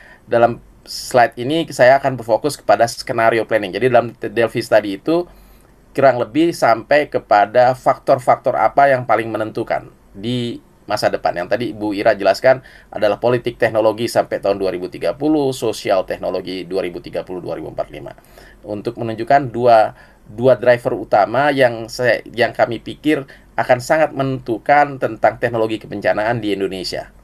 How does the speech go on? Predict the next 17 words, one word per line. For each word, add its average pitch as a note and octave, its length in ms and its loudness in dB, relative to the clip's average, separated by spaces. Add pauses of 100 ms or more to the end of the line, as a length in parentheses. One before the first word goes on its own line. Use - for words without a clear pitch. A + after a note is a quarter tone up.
(560)
dua A2+ 240 2
ribu A2 160 -2
tiga G#2 240 0
puluh C#3+ 240 -2
dan A2 160 0
dua F#2+ 160 -2
ribu E2+ 160 -10
empat D#2+ 80 -2
puluh D#2 160 -12
lima. C#2+ 160 -14
Skenario C#3 480 0
planning G#3+ 400 0 (720)
ini F3 320 2 (880)
menggunakan D#3+ 880 2
tadi E3+ 480 0
driver C#3+ 560 2
tadi A#2 400 2